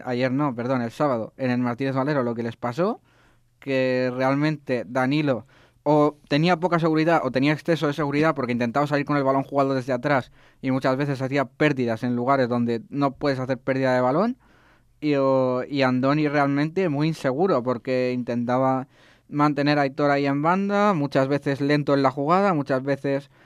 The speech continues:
le cogían la espalda, no sabía qué hacer, cuando subía al ataque acompañando al interior, eh, tampoco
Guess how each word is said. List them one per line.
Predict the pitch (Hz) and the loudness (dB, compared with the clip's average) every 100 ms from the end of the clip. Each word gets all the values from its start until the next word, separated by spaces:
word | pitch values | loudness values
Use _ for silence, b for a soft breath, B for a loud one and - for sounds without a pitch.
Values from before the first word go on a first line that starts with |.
| b | b
le | 143 139 | -2 0
cogían | 131 143 | 0 0
la | 139 | 0
espalda, | 127 - 143 135 | -2 -2 0 0
no | 135 | -2
sabía | 135 131 | 0 0
qué | 127 | -2
hacer, | 123 175 190 208 - _ _ 139 | -4 -2 -2 -2 -10 _ _ -2
cuando | 143 139 | 0 0
subía | 131 139 147 135 | -2 -2 0 0
al | - 143 | -2 -2
ataque | 135 127 151 147 143 135 | -2 0 -2 0 -2 -2
acompañando | 135 131 131 131 135 143 139 135 131 131 - _ _ _ | -2 -4 -2 0 0 0 0 0 0 -2 -6 _ _ _
al | 143 | -2
interior, | 143 131 135 143 147 135 - _ | 0 0 0 2 2 0 -10 _
eh, | 139 135 127 127 127 127 127 123 - - | -2 0 0 0 0 -2 -4 -6 -12 -8
tampoco | 135 123 120 143 139 143 135 135 | -4 -4 -4 -8 -6 -4 -2 -4